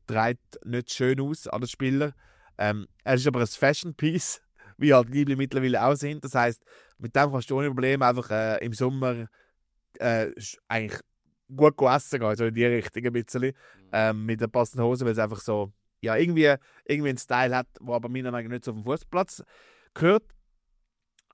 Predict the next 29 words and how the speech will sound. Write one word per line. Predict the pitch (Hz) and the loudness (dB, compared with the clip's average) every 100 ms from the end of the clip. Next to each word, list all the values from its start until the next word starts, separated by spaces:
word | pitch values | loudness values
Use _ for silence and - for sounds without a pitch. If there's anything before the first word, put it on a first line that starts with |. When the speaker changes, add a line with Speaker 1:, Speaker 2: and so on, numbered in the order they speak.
| - | 2
Speaker 1:
Äh, | 131 131 131 - | 4 4 2 2
und | 196 214 - | 8 8 6
zum | 175 | 2
Abrunden, | 143 165 151 156 151 | 4 4 2 0 0
was | 139 | -2
ich | 131 | -2
noch | 131 | -2
wollte | 120 117 | 0 0
sagen, | 120 143 151 131 | 2 2 0 -4
um | 123 110 | -8 -10
das | 104 | -10
Thema | - 123 123 117 | -2 0 0 -2
wirklich, | 123 - 120 | -2 -2 0
äh, | 113 110 107 - _ | 2 2 0 -4 _
was | 113 110 | -6 -4
mir | 123 | -2
noch | 113 | -4
gefällt, | 101 - 117 131 - - _ - _ | -2 2 4 4 -2 -20 _ -20 _
ich | 120 117 | -6 2
liebe | 135 120 | 4 4
Kragen. | - 110 110 92 64 - _ _ _ _ _ _ _ _ _ _ _ _ _ _ _ | 2 4 2 2 -10 -14 _ _ _ _ _ _ _ _ _ _ _ _ _ _ _
Ich | - | -16
finde | - 107 | -12 -8
Kragen | - 120 123 | 2 2 2
etwas | - - | -2 -6
vom | 110 | -2
Geilsten. | 107 113 127 - 131 151 _ _ | 0 2 -2 -4 -6 -6 _ _
Speaker 2:
Mhm. | _ 95 98 - | _ _ _ -4
Speaker 1:
Ähm, | 107 104 104 | -2 -2 -4